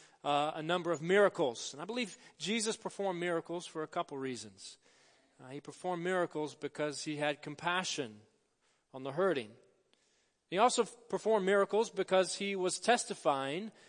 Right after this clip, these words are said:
uh, concerning his own identity. According to Mark, at this point in the story, uh, Jesus had already healed a leper.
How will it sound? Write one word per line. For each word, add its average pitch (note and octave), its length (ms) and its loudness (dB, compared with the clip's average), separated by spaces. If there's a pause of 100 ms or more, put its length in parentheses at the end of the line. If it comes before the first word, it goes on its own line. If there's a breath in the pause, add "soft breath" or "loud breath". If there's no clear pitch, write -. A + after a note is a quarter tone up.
(240 loud breath)
uh, D#3+ 280 -4
concerning F#3+ 720 0
his E3+ 220 -4
own E3 260 -2
identity. C#3+ 840 -6 (880 soft breath)
According B3 380 4
to B3+ 60 4
Mark, F#3 460 2
at E3+ 120 0
this G3 180 0
point F#3 440 -4
in E3 140 -4
the D#3+ 80 -6
story, D#3 580 -2 (300 loud breath)
uh, D#3+ 160 -4
Jesus G3 680 0
had F#3 220 0
already F#3 400 2
healed D#3+ 280 -4
a D#3 40 0
leper. D3+ 380 -4